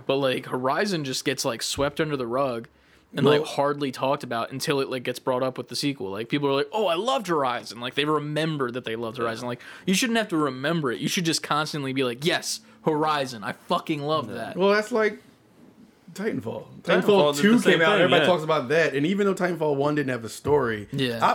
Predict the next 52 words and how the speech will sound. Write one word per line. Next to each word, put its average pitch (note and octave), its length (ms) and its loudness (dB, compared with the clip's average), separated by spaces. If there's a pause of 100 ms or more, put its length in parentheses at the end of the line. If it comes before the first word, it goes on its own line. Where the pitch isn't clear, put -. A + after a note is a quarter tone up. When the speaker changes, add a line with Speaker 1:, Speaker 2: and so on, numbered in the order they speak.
(120)
Speaker 2:
I, - 40 2
at F#3+ 100 0
the F#3 80 2
time G#3 320 2
it G#3+ 100 0
was D#3 140 4
out, E3+ 160 6
I - 20 0
was F#3+ 100 0
like, F3+ 140 0
"Am E3+ 120 0
I C#4+ 100 0
the D#4+ 300 0
only B3+ 340 8
Speaker 3:
Mm, G#3 80 4
Speaker 2:
one A3 220 6
playing G#3+ 240 4
Speaker 3:
yeah. - 80 6
Speaker 2:
Titanfall?" A3+ 600 2
<laughs> - 60 -18
Like, E3 380 0
Speaker 1:
Yeah. A2 220 -6 (100)
Speaker 2:
no G3 140 8
Speaker 3:
Yeah. B3 40 8
Speaker 2:
one's B3+ 220 8
playing A#3 400 4
this D4 220 2
and F#3+ 160 4
the G3 180 2
mechanics A#3 640 2
Speaker 1:
That F#3+ 160 0
Speaker 2:
and, E3 80 -4
Speaker 1:
fucking E3 160 -4
Speaker 2:
like G3+ 160 -4
Speaker 1:
game's A2+ 180 -8
so - 220 -4
good. - 220 -14
I - 100 0
need B3+ 140 2
to - 60 0
play B2 180 -2
more A#2 160 -10
Titanfall B2+ 580 -10 (100)
two. C#3 340 -10 (220)
Speaker 3:
Respawn. G2+ 460 -6
Speaker 1:
We C#3 80 -4
stopped C3 400 -4
playing C3 300 -6
Speaker 3:
<laughs> - 20 -14
Speaker 1:
for A#3 240 0
that. A3+ 560 2
Speaker 3:
Respawn. C#3+ 440 -6